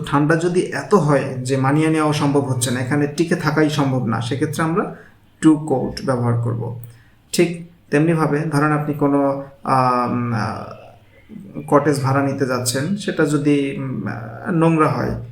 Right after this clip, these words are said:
তা আপনি যদি নোংরা হলেও সমস্যা নেই, আপনি সেটাকে কোনোভাবে মানিয়ে ম্যানেজ করে নিতে পারবেন, তো সেক্ষেত্রে আমরা ব্যবহার করব very dirty। আর যদি এত নোংরা হয় যে মানে কোনোভাবেই সম্ভব হচ্ছে না,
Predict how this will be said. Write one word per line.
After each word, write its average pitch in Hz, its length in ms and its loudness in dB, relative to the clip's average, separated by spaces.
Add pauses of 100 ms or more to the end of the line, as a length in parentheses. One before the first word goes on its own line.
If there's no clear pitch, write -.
(280)
তা 151 80 0
আপনি 147 280 2
যদি 151 280 0
নোংরা 185 320 2
হলেও 196 320 4
সমস্যা 196 360 -2
নেই, 185 100 -2
আপনি 175 380 -2
সেটাকে 147 320 -2
কোনোভাবে 135 420 0
মানিয়ে 135 300 0
ম্যানেজ 123 260 -2
করে 131 160 -2
নিতে 127 220 -2
পারবেন, 127 360 -2 (340)
তো 156 80 0
সেক্ষেত্রে 151 400 0
আমরা 147 160 2
ব্যবহার 147 280 2
করব 151 400 -2 (240)
very 139 500 2
dirty। 123 420 0 (640)
আর 127 320 2
যদি 139 220 2
এত - 280 -2
নোংরা 180 360 4
হয় 151 200 4
যে 139 140 0
মানে 135 280 0
কোনোভাবেই 160 460 4
সম্ভব 147 320 0
হচ্ছে 147 240 0
না, 190 140 0